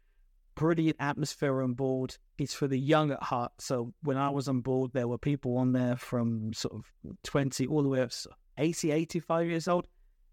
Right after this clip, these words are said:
Everyone was having a great time. Brilliant restaurants. We loved going to Gunbay, which is the Korean barbecue, cro-, barbecue pit. Uh, I loved going to the Wake, which is the steakhouse, uh, on board. They've got Mexican, you've got the test kitchen.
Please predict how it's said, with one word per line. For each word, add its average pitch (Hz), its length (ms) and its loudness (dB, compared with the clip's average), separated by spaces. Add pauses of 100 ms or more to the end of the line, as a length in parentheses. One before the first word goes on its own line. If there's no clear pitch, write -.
(140)
Everyone 139 400 2
was 123 140 -2
having 117 240 -6
a 104 60 -6
great 127 360 -2
time. 110 260 -6 (280)
Brilliant 170 420 4
restaurants. 143 540 -2
We 135 80 -2
loved 139 240 0
going 131 140 2
to 123 100 -6
Gunbay, 139 540 2
which 131 260 -6
is 113 100 -10
the 120 360 -4
Korean 135 420 0
barbecue, 143 500 0 (300)
cro-, - 260 -8 (120)
barbecue 131 360 0
pit. 143 320 0 (500)
Uh, 107 400 -6
I 117 40 -4
loved 127 200 -2
going 127 180 0
to - 140 -8
the 117 60 -2
Wake, 156 380 2
which 127 180 -4
is 113 160 -6
the 110 80 -8
steakhouse, 127 800 -4 (340)
uh, 104 280 -8
on 113 240 -2
board. 131 420 0
They've 127 80 -4
got 98 120 -6
Mexican, 139 840 -2
you've 123 60 -2
got - 60 -16
the - 120 -20
test - 320 -4
kitchen. 147 440 0